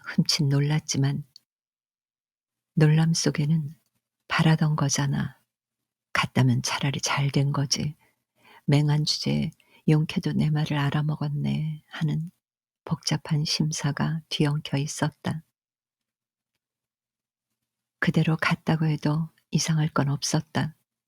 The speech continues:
어차피 여행 가방도 없으니 백팩 하나만 들고 가면 되는 것이다. 하지만 아무리 그래도 그렇지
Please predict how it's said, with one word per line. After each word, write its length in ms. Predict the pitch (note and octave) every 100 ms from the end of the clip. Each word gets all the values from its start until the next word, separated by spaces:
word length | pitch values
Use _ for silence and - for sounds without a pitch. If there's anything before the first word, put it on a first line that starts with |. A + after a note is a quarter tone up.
| _ _ _ _ _ _ _ _ _ _ _ _ _
어차피 640 | C#3+ - D3 - D#3 C#3
여행 300 | C3+ D3 D3+ D3+
가방도 420 | D#3 D3+ D3 C#3
없으니 540 | C3+ - C#3+ D3+ D3 _ _ _ _ -
백팩 360 | D#3+ - E3+ -
하나만 560 | - F3+ E3 E3 F3 -
들고 280 | - D3+ D3
가면 360 | D3 C3+ C3+ C#3+
되는 260 | C#3+ C#3+
것이다. 480 | D3 D3+ - C3 D3+ - _ _ _ _ _ _ _ _ _ _ _ _ _ _ _ _ _ _ -
하지만 480 | - - - D#3+ D#3
아무리 400 | D3+ D3+ D#3 F3+
그래도 400 | - - E3 E3
그렇지 640 | - D#3 - - - D#3